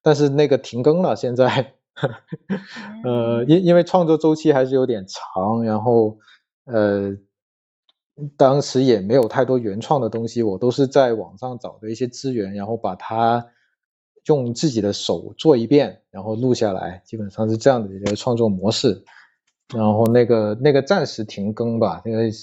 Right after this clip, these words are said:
Speaker 1: 嗯，现在更多时候是想写东西，大于去做那一些实物出来，然后做，做那些实物出来会放到课程那一边去做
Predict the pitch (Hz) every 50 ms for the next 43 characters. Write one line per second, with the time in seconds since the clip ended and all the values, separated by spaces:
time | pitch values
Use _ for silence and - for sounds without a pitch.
0 | - _ _ _ 104 101 95 92 92 90 90 98 - _ _ _ _ _ _ _
1 | _ - - - _ _ _ _ _ _ - 151 143 143 143 131 160 160 147 135
2 | 135 131 131 - 127 127 120 135 131 117 - 120 110 - 98 101 107 113 120 117
3 | - - - 95 92 113 131 151 139 - 135 101 95 98 - _ _ - 123 113
4 | 110 110 110 110 110 110 110 110 110 110 107 107 - - - 127 120 110 104 104
5 | 98 _ _ - 160 147 127 120 113 117 117 110 107 107 104 - - - 107 104
6 | 101 101 101 101 104 104 104 104 104 107 - - - - - - - - 107 127
7 | 147 131 113 104 - - 110 98 85 80 78 92 95 95 98 117 120 113 113 -
8 | - 151 135 120 123 - 143 139 131 127 117 127 127 - - - 113 120 123 117
9 | - - 120 107 101 101 104 101 - 131 120 113 104 101 98 - _ - - -
10 | - - _ _ _ - - 151 139 120 113 113 120 113 107 101 98 101 98 -
11 | - 190 160 - - 110 101 107 110 104 104 101 98 110 101 101 101 - 110 101
12 | - - 117 101 85 80 -